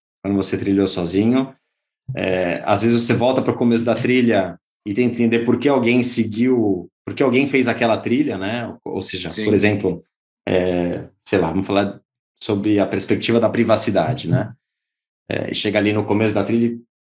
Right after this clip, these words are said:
Speaker 1: fez a trilha, subiu, chegou, "Pô, privacidade é importante, ok, ótimo, legal, entendi, que excelente, realmente Bitcoin é ótimo pra privacidade." E às vezes volta pro começo da trilha e fala, "Pô, mas por que os caras estavam pensando em privacidade, né?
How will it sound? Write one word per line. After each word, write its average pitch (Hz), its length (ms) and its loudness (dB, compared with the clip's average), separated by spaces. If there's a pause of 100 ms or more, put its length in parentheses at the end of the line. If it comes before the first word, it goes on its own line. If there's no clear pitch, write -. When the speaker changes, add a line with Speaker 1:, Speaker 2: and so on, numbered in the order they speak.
(100)
Speaker 1:
fez 160 180 2
a 131 80 0
trilha, 135 380 0
subiu, 131 340 0
chegou, 123 220 -4
"Pô, 120 200 -4
privacidade 107 760 0
é 107 40 -2
importante, 107 720 0
ok, 110 300 0
ótimo, 110 420 0
legal, 104 420 2
entendi, 98 760 0
que - 120 -6
excelente, 107 540 0
realmente 110 320 -2
Bitcoin 113 380 -2 (280)
é 95 60 -2
ótimo 120 360 2
pra 110 120 0
privacidade." 101 640 -2 (360)
E 98 40 2
às 101 60 6
vezes 120 120 2
volta 139 280 2
pro - 120 -2
começo 120 280 2
da 110 80 2
trilha 127 160 0
e - 20 -4
fala, 113 180 0
"Pô, 117 60 -6
mas 123 160 0
por 147 160 0
que - 80 0
os 180 100 0
caras 147 180 0
estavam 143 200 0
pensando 131 320 2
em 127 40 0
privacidade, 98 760 -2
né? 85 140 -8